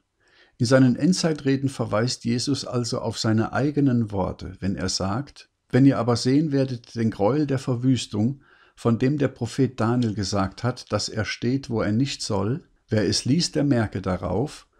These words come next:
alsdann wer in Judäa ist, der fliehe auf die Berge.“ Und in Matthäus vierundzwanzig, Vers fünfzehn: „Wenn ihr nun sehen werdet den Gräuel der Verwüstung, davon gesagt ist durch den Propheten Daniel, dass er steht an der heiligen Stätte, wer das liest, der merke darauf.“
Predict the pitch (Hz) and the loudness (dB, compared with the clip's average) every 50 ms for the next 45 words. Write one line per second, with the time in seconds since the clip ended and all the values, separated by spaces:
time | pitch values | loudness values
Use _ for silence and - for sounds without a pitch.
0 | _ _ _ _ _ _ _ - - 123 123 - - - 143 165 196 185 170 156 | _ _ _ _ _ _ _ 0 2 2 2 0 0 0 2 2 4 4 2 2
1 | - 151 147 139 135 131 - 123 117 107 92 87 76 65 107 113 - - - - | 2 2 2 2 2 2 2 2 2 4 4 2 2 0 -2 -4 -4 -6 -10 -12
2 | - - 107 101 - - - 127 143 139 123 - 101 - - - 117 - - 95 | -8 -4 -4 -4 -4 -4 -4 -2 0 0 0 0 -4 -6 -2 -4 -4 -2 -2 -2
3 | 87 78 - - - - - - - - - - _ _ - - 107 113 110 110 | -2 -2 -4 -6 -10 -12 -16 -18 -20 -20 -20 -20 _ _ -8 -6 -2 0 2 2
4 | 110 - - 117 113 110 - - 120 117 113 - 110 104 101 104 98 - - 107 | 2 2 2 0 0 0 0 -2 0 0 0 0 -2 -2 -2 -4 -4 -4 -2 -2
5 | 98 - - - 165 160 - - - - 117 110 110 113 113 _ _ _ _ _ | -2 -2 -4 -4 -6 -6 -6 -6 -4 -2 0 0 0 -2 -4 _ _ _ _ _
6 | - - - - - 120 143 165 160 156 151 139 131 117 113 131 143 160 175 156 | -20 -20 -14 -4 0 2 2 2 4 4 6 6 6 6 4 2 2 4 2 2
7 | 139 143 139 131 131 110 - 113 113 110 - - 101 107 127 147 156 131 131 120 | 2 2 2 2 0 0 0 2 0 0 0 2 2 4 4 4 2 2 0 0
8 | - - 123 117 127 139 151 143 - - - 117 110 107 101 95 - 113 110 - | 0 -2 -4 -2 0 0 0 0 -2 -4 -4 -4 -2 -2 -2 -2 -2 -2 -2 0
9 | - 135 135 131 - 131 - 135 127 135 135 - 147 139 - - 139 - - - | 2 0 2 2 0 0 2 2 0 0 0 -2 -4 -4 -2 -2 -4 -4 -2 -4
10 | 135 113 - 120 113 - - 131 120 - - 104 92 - - 101 101 101 101 104 | -4 -4 -4 -6 -6 -4 -2 -2 -2 -2 -4 -6 -6 -2 -2 -2 0 0 0 0
11 | 117 139 156 143 - 127 123 - - - - 131 127 - - - - 147 143 143 | 0 -2 -4 -4 -2 -2 -2 -2 -4 -2 -2 -2 -2 -2 -4 -4 0 2 4 4
12 | 127 110 - - - - - - 117 117 110 104 117 123 135 135 131 131 113 - | 2 2 -2 -10 -16 -8 -2 -2 0 0 0 0 0 0 0 0 0 -2 -2 -4
13 | - - 120 95 - - 110 123 139 - - - 110 113 107 107 107 - - 123 | -2 -2 -2 -2 0 -2 -2 -2 -2 -6 -8 -4 -2 0 0 0 -2 -2 -2 -2
14 | 131 151 143 - - - - - - 120 117 117 107 101 95 95 - - - 87 | -2 -2 -2 -4 -8 -10 -12 -8 -2 0 2 2 2 0 0 -4 -6 -10 -10 -10
15 | 90 - - 55 - - - - - _ | -8 -8 -10 -12 -12 -16 -18 -20 -20 _